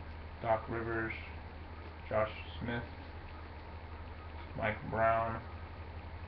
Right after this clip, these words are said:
Insert card of Rajon Rondo. Oh ho! That's cool. That's what's up. Damian Lillard. That's a rookie card.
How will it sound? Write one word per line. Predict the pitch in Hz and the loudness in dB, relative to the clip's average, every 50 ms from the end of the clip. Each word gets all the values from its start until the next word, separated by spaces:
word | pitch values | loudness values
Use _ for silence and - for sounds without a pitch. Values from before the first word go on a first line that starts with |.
| - - - - - - - - - - - - - - - | -8 -8 -8 -8 -8 -8 -8 -8 -8 -8 -8 -8 -8 -6 -4
Insert | - 117 113 - - 117 113 - - - | -2 -2 -2 0 0 2 2 0 0 4
card | 120 117 117 117 113 | 4 6 6 6 4
of | 110 110 | 2 0
Rajon | 107 107 107 113 113 113 110 110 110 | 0 0 2 4 6 6 6 4 4
Rondo. | 110 113 117 113 110 117 117 113 113 113 - - - - - - - - - - - - - - - - - - - - - - - - - - - - - - - - - - - - - - - - - - - - - - - - - - - - - - - - - - - | 4 4 4 2 0 0 0 2 0 0 -2 -4 -8 -8 -8 -6 -6 -6 -6 -8 -8 -8 -6 -6 -8 -8 -8 -8 -8 -8 -8 -8 -8 -8 -8 -8 -8 -8 -8 -8 -8 -8 -8 -8 -8 -8 -8 -8 -8 -8 -8 -8 -8 -8 -8 -8 -6 -6 -6 -6 -6 -8 -8 -8 -8 -8 -2 6 12
Oh | 135 160 170 175 175 | 12 12 12 12 12
ho! | 175 - 180 180 175 170 165 160 156 151 143 135 127 117 113 107 - - - - - - - - - - - - - - - - - - - - - | 12 12 12 12 12 12 12 12 12 12 12 12 12 10 8 6 2 0 -4 -6 -8 -8 -8 -8 -8 -8 -8 -8 -8 -8 -8 -8 -8 -8 -8 -4 2
That's | - 92 82 82 82 82 - - - | 4 6 8 8 8 6 4 -2 -2
cool. | - - 135 143 147 151 160 165 156 | 2 6 8 8 8 8 8 6 6
That's | - 123 131 131 - | 8 6 6 6 6
what's | 151 143 - - - | 2 0 0 2 6
up. | 127 127 139 147 156 - - - - - - - - - - - - | 8 10 10 10 10 6 4 0 -6 -6 -8 -8 -8 -8 -8 -4 0
Damian | - - 117 120 123 131 139 135 135 127 120 117 | 4 6 8 8 8 8 8 8 8 8 8 10
Lillard. | 120 135 156 160 160 147 143 131 123 117 113 107 104 - - - - - - - - - - - - - - - - - - | 10 10 12 12 10 12 12 12 12 10 10 6 4 0 -2 -4 -8 -8 -8 -8 -8 -8 -8 -8 -8 -8 -8 -8 -8 -6 -4
That's | 113 110 - - | -2 -2 0 0
a | 123 | 0
rookie | 110 107 113 110 107 113 110 | 2 2 0 0 0 0 -2
card. | 110 - 117 117 120 120 127 131 135 131 131 | 0 2 4 6 6 8 8 8 8 6 4